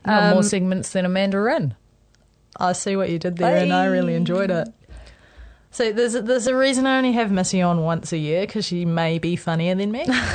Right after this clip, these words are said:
Speaker 2: But,
Speaker 1: No.
Speaker 2: um, you just, you can just have a chill. I'm just
Speaker 1: Okay.
Speaker 2: gonna read. Feel free to interject. Um, <laughs>
Speaker 1: I might pop a little plank
Speaker 2: Oh, yeah.
Speaker 1: while you do your
Speaker 2: Live
Speaker 1: upcoming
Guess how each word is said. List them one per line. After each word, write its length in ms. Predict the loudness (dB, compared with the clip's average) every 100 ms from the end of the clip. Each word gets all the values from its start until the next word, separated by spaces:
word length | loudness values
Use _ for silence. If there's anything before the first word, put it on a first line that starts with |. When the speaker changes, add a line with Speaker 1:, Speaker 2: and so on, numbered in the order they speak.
| -4 -6 -10 -8 -8 -12 -16 -18 -16 0
Speaker 2:
But, 140 | 2 4
Speaker 1:
No. 120 | 4 2
Speaker 2:
um, 80 | 0
you 140 | -2
just, 280 | 0 -2 -6 _ _ _ -6
you 120 | -4
can 100 | -2
just 140 | -2
have 140 | -2 -2
a 40 |
chill. 400 | -2 -2 0 0 -2
I'm 160 | -2
just 120 | 0 0
Speaker 1:
Okay. 100 | 0
Speaker 2:
gonna 120 | 0
read. 320 | 0 -2 -6 -14 -20 _ _ -6
Feel 180 | -4
free 160 | -2 -2
to 80 | -2
interject. 580 | -2 -4 -6 -6 -10 -20 -12
Um, 280 | -4 -2 0 -2 -4
<laughs> 140 | -6 -2
Speaker 1:
I 40 |
might 260 | 0 0 -2
pop 160 | -4
a 40 | -2
little 220 | -4 -4
plank 460 | -4 -2 -2 -2 -8 -16 -20 _
Speaker 2:
Oh, 140 | 0 2
yeah. 240 | 2 -2 -6 -20 _ -4
Speaker 1:
while 140 | -2
you 120 | 0
do 100 | 0
your 140 | 0 2
Speaker 2:
Live 300 | 2
Speaker 1:
upcoming 20 | 2